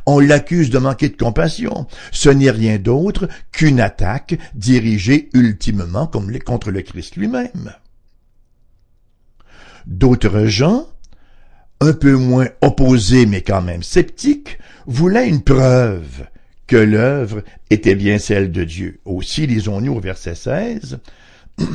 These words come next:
Et d'autres, pour l'éprouver, lui demandèrent un signe venant du ciel. » C'est une autre attitude commune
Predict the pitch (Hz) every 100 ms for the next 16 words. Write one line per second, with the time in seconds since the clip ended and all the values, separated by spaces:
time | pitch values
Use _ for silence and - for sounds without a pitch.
0 | - - - - _ _ _ - - -
1 | - 117 120 92 170 185 - - 101 98
2 | 95 107 113 120 170 196 - - - 120
3 | 127 123 139 135 113 110 110 101 90 -
4 | - 113 127 135 135 - - 98 113 101
5 | 101 82 87 - 73 - - - - -
6 | - - 104 101 92 165 - 104 104 98
7 | - 175 196 - - 156 226 226 156 107
8 | 82